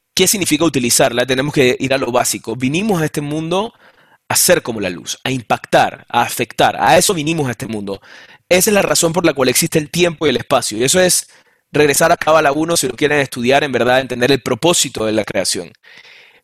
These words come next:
Vinimos a este mundo a, a, a crear un impacto. Entonces,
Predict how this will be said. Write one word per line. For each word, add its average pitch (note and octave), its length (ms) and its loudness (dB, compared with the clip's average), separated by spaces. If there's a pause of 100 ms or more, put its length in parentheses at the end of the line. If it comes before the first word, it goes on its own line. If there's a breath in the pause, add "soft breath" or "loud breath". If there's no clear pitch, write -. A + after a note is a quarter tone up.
Vinimos G3 420 0
a A#3 40 4
este G#3 140 0
mundo A3 300 2
a, F#3 140 4
a, D3 440 0
a C#3+ 40 -6
crear F3 320 4
un G#3 100 -2
impacto. C3+ 520 -6 (880)
Entonces, B2+ 680 -4